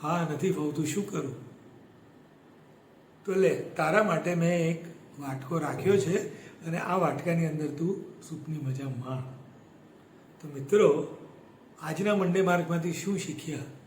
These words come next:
આજના મંડે માર્કમાંથી એટલું જ મારે તમને જણાવવું છે કે મિત્રો, આપણે tit for tat થવાની કંઈ જરૂર નથી.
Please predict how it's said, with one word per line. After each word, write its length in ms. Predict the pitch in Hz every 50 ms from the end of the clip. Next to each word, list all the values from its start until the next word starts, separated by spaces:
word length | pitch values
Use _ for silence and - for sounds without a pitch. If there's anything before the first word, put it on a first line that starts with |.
| - - - - - - - - - - - - - - - - - - - - -
આજના 280 | 156 156 170 180 180
મંડે 260 | 180 175 165 160 165 170
માર્કમાંથી 460 | 165 160 160 160 160 165 156 - 165
એટલું 480 | 202 233 - - - - 214 233 226
જ 40 | 190
મારે 240 | 180 170 170 165 170
તમને 260 | 165 170 156 151 160
જણાવવું 400 | 147 139 139 143 160 180 185 175
છે 120 | - 165 156
કે 120 | 151 147
મિત્રો, 540 | 135 139 135 - - 190 180 147 135 - - - - - - - - - - - - - - - - -
આપણે 260 | - 165 170 190 190 190 - -
tit 100 | 214 -
for 280 | - - - 233 202 185 - 185
tat 100 | 180 175
થવાની 380 | 170 - 160 165 170 165 165
કંઈ 160 | 160 175 165
જરૂર 420 | 156 147 151 139 143 147 139 139 139
નથી. 340 | 131 - - - - -